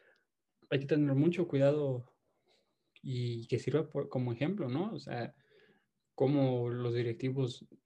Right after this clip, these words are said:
pueden llegar a manejar a un club de tal forma en la que la pueden llevar al borde del, de arruinarlo. Entonces, pues nada, de aquí el programa de, de este martes. Esperemos que se hayan divertido, hayan pasado un buen rato escuchando esta charla.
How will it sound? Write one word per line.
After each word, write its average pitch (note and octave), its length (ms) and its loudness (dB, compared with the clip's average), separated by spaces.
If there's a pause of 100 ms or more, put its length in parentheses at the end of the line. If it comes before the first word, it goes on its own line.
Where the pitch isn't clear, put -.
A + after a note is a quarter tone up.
pueden C3 240 2
llegar B2 300 0
a C3 60 0
manejar B2 420 -2
a B2+ 60 0
un B2 100 0
club C3 280 0
de A#2+ 300 0 (100)
tal C3 240 0
forma C3+ 280 0
en C3 80 0
la B2 120 -2
que B2+ 100 -2
la A#2+ 160 -2
pueden B2+ 240 -2
llevar B2 340 0 (920)
al B2 200 -4
borde C3+ 380 4
del, A#2+ 400 0 (180)
de C3 120 2
arruinarlo. B2+ 560 2
Entonces, C3+ 460 -2
pues - 120 -8
nada, F3 300 0
de C3+ 120 0
aquí E3 340 2 (460)
el C#3+ 100 0
programa C3+ 360 6
de, A#2 460 4 (100)
de C3+ 240 4
este C3+ 200 2
martes. C#3+ 280 2
Esperemos C3+ 400 2
que B2 360 -2 (120)
se - 120 2
hayan C3 160 8
divertido, B2+ 360 4
hayan C3+ 140 4
pasado C3 320 4
un C3 100 4
buen B2+ 140 4
rato B2+ 160 0
escuchando C3 500 2
esta B2 240 0
charla. E3+ 420 2